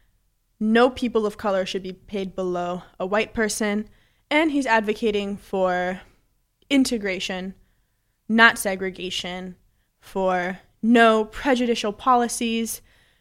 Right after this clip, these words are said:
no institutionalization that advocates, that acts against people of color. Wallace is the picture of the, of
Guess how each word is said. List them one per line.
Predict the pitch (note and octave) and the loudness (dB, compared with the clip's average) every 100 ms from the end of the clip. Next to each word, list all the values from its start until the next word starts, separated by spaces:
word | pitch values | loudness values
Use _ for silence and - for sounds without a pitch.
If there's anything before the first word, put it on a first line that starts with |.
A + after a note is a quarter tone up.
| _ | _
no | G#3 G3 F#3+ F#3+ | -4 -2 -4 -6
institutionalization | - F#3+ G3+ - _ - G3+ G3+ F#3+ F#3+ F3 F3 G3 B3+ B3+ - B3+ A#3+ A#3+ B3+ - _ | -10 -10 -10 -12 _ -16 -10 -8 -8 -10 -10 -10 2 2 2 0 2 2 2 -2 -8 _
that | - F#3+ F#3 F3+ - _ _ - | -2 0 0 -4 -10 _ _ -6
advocates, | G3+ G3 G3 F#3 - - G3+ _ _ | -4 -4 -8 -10 -12 -18 -20 _ _
that | G3+ G3 - | -6 -4 -2
acts | G3 - | -6 -8
against | - F#3 - A3+ A3+ A#3+ - | -12 -14 -2 2 2 0 -4
people | B3 A#3+ | -6 -4
of | A3+ | -6
color. | - G#3 F#3 F#3 - - _ G#3 | -4 -4 -2 -4 -8 -20 _ 0
Wallace | G#3 A3+ A3+ - | 2 2 -2 -6
is | G#3 G3 F#3 | -6 -6 -6
the | - G3 | -10 -14
picture | - A#3 - G3+ F#3 | -6 -6 -4 -4 -4
of | F#3 F3+ E3+ _ | -4 -6 -8 _
the, | F3 E3 - | -12 -12 -10
of | G3 F#3 F#3 - - | -6 -6 -10 -20 -20